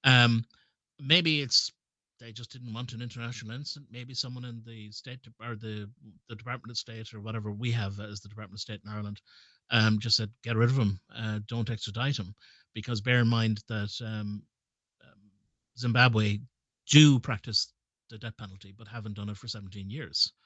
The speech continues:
So maybe they didn't want that aggro. Um, it, it just, it's just astounding. You know, we, we, we, we have a, a murder in Sligo, um, of two gay men, um, which was, which was,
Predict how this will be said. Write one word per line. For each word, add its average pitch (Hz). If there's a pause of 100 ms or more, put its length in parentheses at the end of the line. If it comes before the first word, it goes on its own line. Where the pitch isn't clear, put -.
(520)
So 117
maybe 117
they 110
didn't 110
want 156
that 104
aggro. 95 (520)
Um, 107 (360)
it, 143
it 135
just, -
it's 143
just 165
astounding. 123
You 113
know, 117
we, 120
we, 110
we, 117
we 117
have 110
a, 107
a 123
murder 123
in 107
Sligo, 110
um, 101 (420)
of 110
two 123
gay 120
men, 101 (220)
um, 104 (160)
which 113
was, 107
which 110
was, 107